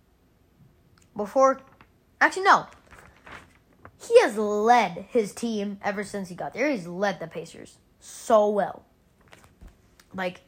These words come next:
he is basically the Chris Paul of the Pacers. Great leader. He passes the ball way more than he should, honestly, 'cause he is, he know, I know, like, how good he is. He can get to the rim whenever he wants. He can make a three whenever he wants.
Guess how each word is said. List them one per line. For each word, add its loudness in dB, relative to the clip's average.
he -2
is -4
basically 0
the -4
Chris 2
Paul 2
of -8
the -8
Pacers. -14
Great 2
leader. -6
He -16
passes 2
the -2
ball 2
way -2
more -4
than -6
he -8
should, 0
honestly, -6
'cause -8
he -8
is, -10
he -8
know, -2
I 2
know, -2
like, -8
how -6
good -8
he -6
is. -10
He -6
can -2
get -2
to -12
the -8
rim -8
whenever -10
he -14
wants. -12
He -12
can -10
make -12
a -8
three -10
whenever -10
he -10
wants. -10